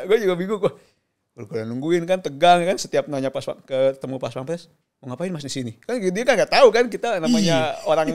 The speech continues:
Speaker 1: asing di situ ya kan.
Speaker 2: Iya.
Speaker 1: "Mau, tadi mau dipanggil," katanya gitu kan. "Dipanggil siapa?" "Belum tahu Mas," <laughs> kan gitu kan. Makanya
Speaker 2: Wah, itu lebih deg-degan lagi kan?
Speaker 1: Deg-degan lagi,
Speaker 2: Ketika
Speaker 1: ya kan?
Speaker 2: dipanggil belum tahu kemana,
Speaker 1: Iya.
Speaker 2: dicurigain pas sama pas
Speaker 1: Curigain.
Speaker 2: pampres
Speaker 1: Itu di
Speaker 2: pasti
Speaker 1: radi-,
Speaker 2: kan?
Speaker 1: kan kalau masuk kan ada ring satu,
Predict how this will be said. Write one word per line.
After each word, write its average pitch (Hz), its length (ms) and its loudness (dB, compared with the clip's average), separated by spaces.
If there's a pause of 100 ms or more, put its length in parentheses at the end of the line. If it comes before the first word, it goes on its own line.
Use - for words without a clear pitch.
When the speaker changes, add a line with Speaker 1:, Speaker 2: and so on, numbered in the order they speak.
(140)
Speaker 1:
asing - 300 0
di 196 80 0
situ 233 220 2
ya 233 200 6
kan. 262 160 6
Speaker 2:
Iya. 143 100 -10 (760)
Speaker 1:
"Mau, 117 300 -14 (180)
tadi 127 300 -18
mau 123 180 -16
dipanggil," 113 460 -16
katanya 113 260 -6
gitu 113 120 -12
kan. 147 100 -18
"Dipanggil 143 300 -12
siapa?" - 260 -14 (360)
"Belum 117 160 -16
tahu 127 180 -4
Mas," 175 220 0
<laughs> - 20 -12
kan - 80 -2
gitu - 400 2
kan. 302 140 2 (840)
Makanya 190 320 6
Speaker 2:
Wah, 285 140 6
itu 247 200 2
lebih 285 180 4 (100)
deg-degan 233 420 4
lagi 349 240 -2
kan? 196 80 -4
Speaker 1:
Deg-degan 247 340 8
lagi, 330 160 8
Speaker 2:
Ketika - 140 0
Speaker 1:
ya 190 60 4
kan? - 100 4
Speaker 2:
dipanggil 294 300 4
belum 240 180 0
tahu 240 160 -2
kemana, 226 260 -2
Speaker 1:
Iya. 294 260 6
Speaker 2:
dicurigain 254 600 0
pas 233 140 -4
sama 180 180 -6
pas 165 60 -4
Speaker 1:
Curigain. 170 260 -2 (180)
Speaker 2:
pampres 160 140 -4
Speaker 1:
Itu 311 120 -2
di 277 60 -6
Speaker 2:
pasti 220 80 -2
Speaker 1:
radi-, 175 240 4
Speaker 2:
kan? 214 160 0
Speaker 1:
kan 240 80 -4
kalau 170 220 0
masuk 160 240 -8
kan 240 140 -4
ada 127 180 -2
ring 120 160 -6
satu, 131 360 -8